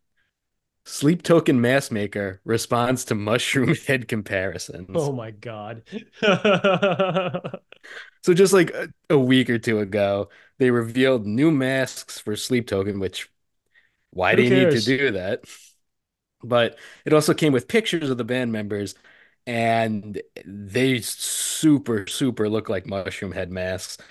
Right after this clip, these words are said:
Speaker 1: combined with, like, one of them has Kool-Aid red hair now. One of them looks like he has a ponytail coming out the top with dreadlocks coming out them, which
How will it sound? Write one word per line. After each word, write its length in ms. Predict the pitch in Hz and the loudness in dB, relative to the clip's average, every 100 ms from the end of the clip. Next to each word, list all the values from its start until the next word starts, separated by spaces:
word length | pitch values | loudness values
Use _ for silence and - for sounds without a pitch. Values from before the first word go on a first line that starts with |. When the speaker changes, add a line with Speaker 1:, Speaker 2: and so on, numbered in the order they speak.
| - - - | -20 -10 -2
Speaker 1:
combined 460 | 143 127 127 127 | 2 4 4 2
with, 120 | 123 | 2
like, 160 | 117 98 | 0 -2
one 240 | 101 113 | -2 0
of 80 | 123 | 2
them 140 | 127 123 | 0 0
has 720 | 120 120 117 104 101 - - - | 2 2 0 -4 -10 -16 -18 -12
Kool-Aid 540 | - 131 127 117 110 | -2 2 4 4 2
red 260 | 110 107 98 | 0 -2 -4
hair 400 | - 123 123 120 | -2 2 2 2
now. 460 | 117 117 113 110 _ - - - | 0 0 -2 -4 _ -20 -20 -6
One 200 | 123 127 | -2 0
of 80 | 123 | 0
them 300 | 123 117 110 | 0 -2 -2
looks 340 | 117 107 - | -2 -4 -4
like 320 | 113 110 107 | -2 -2 -4
he 520 | - 110 107 107 104 95 | -10 -10 -8 -6 -8 -8
has 720 | - 113 110 107 104 92 - - _ _ - | -4 0 0 -2 -4 -8 -14 -20 _ _ -10
a 180 | 101 92 | -8 -8
ponytail 840 | - - 135 135 123 - 127 117 | -8 -2 2 2 0 -2 -2 -2
coming 220 | - 120 113 | -2 -2 -2
out 120 | 113 | -4
the 80 | 104 | -6
top 380 | - 117 120 | 0 0 0
with 160 | 101 - | -4 -6
dreadlocks 520 | 110 110 113 113 - | -2 0 0 0 -2
coming 240 | - 113 110 | -6 -4 -2
out 200 | 110 - | -2 -2
them, 140 | 110 | -2
which 280 | 110 - | -2 -4